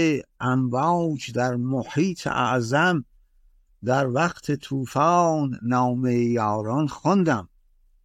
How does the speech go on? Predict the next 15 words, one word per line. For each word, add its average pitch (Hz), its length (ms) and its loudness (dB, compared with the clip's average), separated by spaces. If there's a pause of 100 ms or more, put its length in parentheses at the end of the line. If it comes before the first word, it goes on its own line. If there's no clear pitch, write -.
(180)
چون 127 320 -2
موج 165 460 2 (360)
محبت 131 1040 -2
لله 165 1000 0 (260)
و 120 140 -4
فی - 180 -2
الله 175 640 2 (240)
اوج 135 500 0
گرفت، 156 760 0 (800)
به 127 160 -2
تحریر 127 720 -2
جواب 127 720 0 (120)
پرداختم 123 1040 0
تا 123 260 -2
بدانید 180 960 2